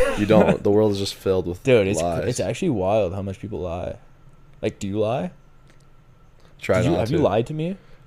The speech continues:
Speaker 1: To you? I don't think I've ever lied to you.
Speaker 2: Really?
Speaker 1: 'Cause, like, what do I have to lie
Speaker 2: Yeah,
Speaker 1: to you
Speaker 2: what are you
Speaker 1: about?
Speaker 2: hiding from me?
Speaker 1: <laughs> Yeah, like, I don't have to
Speaker 2: If
Speaker 1: hide
Speaker 2: you
Speaker 1: anything
Speaker 2: lied
Speaker 1: from
Speaker 2: to
Speaker 1: you.
Speaker 2: me, I'd be fucking pissed.
Speaker 1: Yeah,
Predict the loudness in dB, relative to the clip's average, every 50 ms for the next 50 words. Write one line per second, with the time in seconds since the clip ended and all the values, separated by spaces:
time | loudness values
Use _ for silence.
0 | -20 -20 -20 -20 -20 -18 -10 -4 0 4 6 8 8 8 8 6 4 4 6 6
1 | 6 6 6 4 0 0 -2 -2 -4 -4 -4 -6 -4 -2 0 2 2 2 0 -2
2 | -4 -8 -8 -6 0 0 2 4 4 6 6 6 4 2 0 -6 -8 -12 -16 -8
3 | -6 -6 -4 -2 2 4 4 4 4 4 2 2 2 2 2 2 0 0 0 0
4 | -4 0 8 10 10 12 12 12 12 12 10 8 6 6 6 6 4 4 4 4
5 | 6 6 6 10 10 10 10 8 6 4 -2 -2 -2 -2 -4 -6 -8 -8 -8 -8
6 | -12 -12 -12 -12 -12 -12 -12 -14 -10 -4 0 2 4 4 2 0